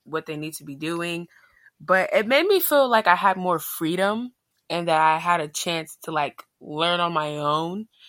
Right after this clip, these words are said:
in the beginning instead of being rushed to learn in a specific way that I needed to learn. So it was easier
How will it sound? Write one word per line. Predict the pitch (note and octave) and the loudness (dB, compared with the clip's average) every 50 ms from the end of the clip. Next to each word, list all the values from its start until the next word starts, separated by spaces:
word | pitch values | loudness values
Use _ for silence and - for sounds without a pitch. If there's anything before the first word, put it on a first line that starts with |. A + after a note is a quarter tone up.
| - _ _ | -20 _ _
in | - - G#3+ | -8 -8 -6
the | A3 A3+ | -6 -4
beginning | G#3+ A#3 A#3 B3 B3+ C4 B3 B3+ B3 | -4 -2 -2 -2 -2 -2 -2 -4 -6
instead | - - F3 - - - F#3+ F3+ | -6 -8 -10 -8 -6 -4 -4 -2
of | F3 E3 D#3+ D#3 D#3 | -2 -2 -4 -6 -6
being | D3+ F3 F3 E3 D#3 D3+ D3 | -8 -6 -6 -6 -8 -10 -4
rushed | D3+ D3+ D3 D#3+ - - - - | -2 -2 -2 -2 -4 -10 -14 -12
to | - F3 | -12 -12
learn | D#3 D3+ D#3 D3+ D#3 D#3 D#3 D#3 D#3+ D#3 _ _ _ _ _ _ _ _ _ _ _ _ _ _ - | -8 -6 -6 -6 -4 -6 -8 -10 -12 -14 _ _ _ _ _ _ _ _ _ _ _ _ _ _ -12
in | - E3+ E3 D#3 | -10 -8 -6 -6
a | D#3 D3+ D3+ - - | -6 -6 -6 -8 -10
specific | - - - E3 - - F#3 - - F3 - - | -12 -10 -10 -8 -2 -2 -4 -4 -4 -10 -10 -10
way | D#3 D3 E3 D3+ D3+ D3+ D#3 | -8 -4 -2 -2 0 -2 -4
that | D3+ D3 D3 | -6 -6 -8
I | C#3+ C3 C#3 | -8 -8 -8
needed | D3 C#3+ B2 C#3 D#3+ D3 B2 - _ - - | -12 -14 -12 -12 -12 -12 -12 -14 _ -18 -18
to | - A#2 | -16 -16
learn. | A#2 G#2 F2 F2 E2+ - _ _ _ _ _ _ _ - | -20 -18 -18 -20 -20 -20 _ _ _ _ _ _ _ -10
So | - - F3 E3 E3+ | -4 -2 -2 0 -2
it | F3 | -2
was | F3 F3 E3+ D#3+ D#3+ - - - - _ - | -4 -6 -8 -8 -10 -14 -16 -16 -20 _ -12
easier | E3 E3+ E3 D#3+ F3 F3 F3 F3+ F#3 F#3+ F#3+ | -10 -10 -10 -8 -8 -8 -6 -6 -6 -6 -8